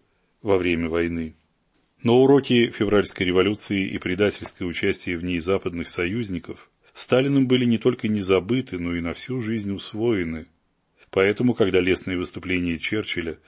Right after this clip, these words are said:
решением членов Политбюро было напечатано в газете «Правда», Сталин отреагировал на публикацию очень жёстко.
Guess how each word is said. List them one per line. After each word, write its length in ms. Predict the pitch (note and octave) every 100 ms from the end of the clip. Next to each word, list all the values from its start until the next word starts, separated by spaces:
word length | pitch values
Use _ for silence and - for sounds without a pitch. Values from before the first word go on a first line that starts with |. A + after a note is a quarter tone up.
| - - -
решением 540 | F#2 E2+ G2+ F#2+ F#2
членов 360 | - F#2+ F2+ -
Политбюро 500 | F#2 F2+ F2 F#2+ F2+
было 200 | F#2 F2+
напечатано 600 | F2 - - F#2 - F2
в 80 | F2+
газете 380 | E2 E2+ - -
«Правда», 480 | A2 A#2+ G2+ D#2+ - _ _ _ -
Сталин 460 | - - D3 D3+
отреагировал 680 | C3+ A#2 A2 G#2 B2 B2 A#2
на 100 | G#2+
публикацию 840 | - F2+ F2 G#2 G#2 - G2+ F#2+ - _
очень 320 | B2 - F2+
жёстко. 500 | E2 E2 - - -